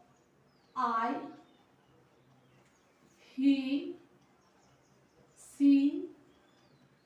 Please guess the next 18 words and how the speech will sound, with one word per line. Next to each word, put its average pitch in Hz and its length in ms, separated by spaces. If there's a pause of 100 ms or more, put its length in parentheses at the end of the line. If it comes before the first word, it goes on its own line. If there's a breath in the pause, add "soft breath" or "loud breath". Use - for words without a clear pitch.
(200)
বা 247 100 (200)
নেমিং 233 300 (120)
ওয়ার্ড 220 280
যদি 208 220
থাকে, 208 220
মানে 294 120 (180)
থার্ড - 240
পারসন 269 280 (160)
লিখে 220 220
দিচ্ছি, 220 280
ধরো 226 180 (520)
থার্ড 196 200 (100)
পারসন, 240 440 (2250)
আর 254 140 (300)
যদি 247 180 (140)
সিঙ্গুলার 320 540
বোঝায়, 190 320 (2250)
থার্ড 208 200